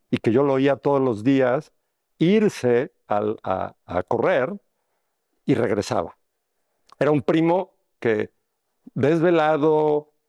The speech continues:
con copitas, lo que, lo que pasara. Este, aparte era muy exitoso, eh, ese abogado.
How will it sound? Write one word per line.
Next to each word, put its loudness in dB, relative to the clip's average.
con 0
copitas, -2
lo 2
que, 0
lo 2
que -4
pasara. -4
Este, -2
aparte -2
era 0
muy 2
exitoso, -2
eh, -2
ese -2
abogado. 0